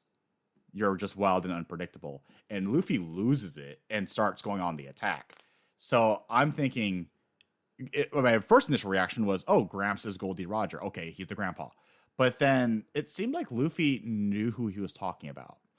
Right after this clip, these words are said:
Like, there's some untold history that, no, we as the audience or the readers at this point don't know.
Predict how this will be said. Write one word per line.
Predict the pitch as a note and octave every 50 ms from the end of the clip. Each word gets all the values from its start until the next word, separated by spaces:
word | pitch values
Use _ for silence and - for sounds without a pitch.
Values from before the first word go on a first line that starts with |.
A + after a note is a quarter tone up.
| _ _ -
Like, | B2+ B2+ B2
there's | D3 C#3+ B2+ -
some | C3 B2 -
untold | C3 C3+ C#3 C3+ - D3+ C#3 A2+ F#2
history | A2 A2 - - C#3+ D3 D3+ D#3+ - -
that, | - A2 G#2+ G2 F#2+ F2+ - _ _ _ -
no, | C3+ B2 G#2
we | F#2 A2 A#2 A#2+ A#2+
as | A#2 A2 -
the | G#2
audience | - E2 F2+ F#2+ G2 G#2+ A2 - -
or | A2+ G2+
the | F2+
readers | F2+ F#2+ F#2 A2+ A2
at | B2 C3
this | C3+ -
point | - D3 C#3+ C#3 F#2 F2+ -
don't | A2 G2 G2+ -
know. | G2 F2 E2 D#2 D#2+ G2+ D#3 F#3+